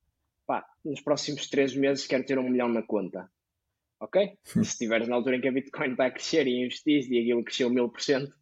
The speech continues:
Speaker 1: <laughs> em três meses, se calhar vais conseguir. Mas a probabilidade
Speaker 2: Sim.
Speaker 1: disso acontecer é, é extremamente baixa. <laughs> Portanto, acho que os objetivos é, é essa gestão lixada de estar constantemente a repensar nisso.
Speaker 2: Ok.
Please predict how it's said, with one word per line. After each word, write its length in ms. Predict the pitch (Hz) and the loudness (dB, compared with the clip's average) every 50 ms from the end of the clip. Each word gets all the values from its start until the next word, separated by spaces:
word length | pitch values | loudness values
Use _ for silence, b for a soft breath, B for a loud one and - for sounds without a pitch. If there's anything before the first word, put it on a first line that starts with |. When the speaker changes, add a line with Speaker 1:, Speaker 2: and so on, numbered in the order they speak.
| - - | -18 -16
Speaker 1:
<laughs> 200 | 214 190 _ - | -16 -12 _ -4
em 120 | 165 151 | -4 0
três 220 | 143 151 151 147 143 | 2 2 2 2 2
meses, 200 | 151 156 160 156 | 2 0 0 0
se 60 | - | 2
calhar 180 | 175 160 160 156 | 2 4 4 6
vais 160 | 160 160 156 | 4 4 2
conseguir. 540 | 160 160 151 - - - 185 190 180 175 _ _ _ _ _ _ _ _ _ - | 0 -4 -4 -2 2 4 4 4 4 2 _ _ _ _ _ _ _ _ _ -8
Mas 160 | 107 107 107 | -6 -4 -2
a 60 | 113 | -2
probabilidade 400 | 107 110 120 120 120 120 117 120 | 2 4 6 6 6 6 4 4
Speaker 2:
Sim. 40 | 123 | 0
Speaker 1:
disso 140 | 120 - 127 | -2 -2 -4
acontecer 420 | 110 131 123 - - 156 131 131 | -4 -4 -4 -2 2 2 4 4
é, 240 | 139 135 135 139 135 | 6 4 4 4 2
é 40 | 139 | 0
extremamente 520 | 135 - 143 147 143 143 143 147 147 143 | -2 -2 -4 -2 -2 -2 -2 -2 -2 -2
baixa. 400 | - 156 151 143 - - - - | -2 -2 0 0 -2 -4 -4 -6
<laughs> 1600 | - - - - 240 254 247 208 196 - - - - - 143 - - 185 - - - 285 - - 165 - - - - 277 - - | -8 -10 -12 -14 -12 -10 -10 -10 -12 -12 -14 -14 -14 -14 -12 -8 -8 -8 -6 -4 -4 -4 -4 -6 -16 -16 -14 -12 -12 -12 -10 -6
Portanto, 440 | 196 175 - - - 147 151 143 151 | -8 -8 -6 -4 -4 -2 -2 -2 -2
acho 180 | 151 147 - | -4 -4 -2
que 80 | - 156 | 0 2
os 80 | 135 | 4
objetivos 640 | 151 151 143 127 147 143 - - 147 147 143 131 143 | 4 4 4 4 2 0 2 2 0 -2 -2 -2 -2
é, 380 | 143 139 135 135 135 139 143 _ _ _ _ _ _ - - | 0 0 2 2 0 0 -2 _ _ _ _ _ _ -2 2
é 120 | 131 131 | 2 2
essa 240 | 131 - - 156 147 | 2 0 -2 -2 -2
gestão 380 | 135 131 - - - 139 135 135 | -2 -4 -6 -4 -4 -2 0 0
lixada 500 | 131 131 - - 139 127 135 131 131 127 | 0 -2 0 0 0 0 0 0 -2 -4
de 340 | 120 117 127 135 131 131 127 | -4 0 2 4 6 6 6
estar 240 | - - - 123 120 - | 4 2 0 0 0 -2
constantemente 720 | - 123 120 - - 123 120 110 - 117 113 113 113 110 _ _ _ _ _ _ - | -6 -10 -8 -4 -4 -2 -2 -2 -2 -2 -2 -2 -2 -4 _ _ _ _ _ _ -8
a 60 | 117 | -8
repensar 460 | - - - - 110 - - 110 104 95 | -8 -6 -2 -4 -2 0 0 0 0 0
nisso. 360 | 98 98 - - - - - _ _ _ _ _ B B B B B B _ _ _ - - | -2 -4 -6 -8 -14 -18 -20 _ _ _ _ _ B B B B B B _ _ _ -6 -4
Speaker 2:
Ok. 200 | 104 - - | -2 -2 -2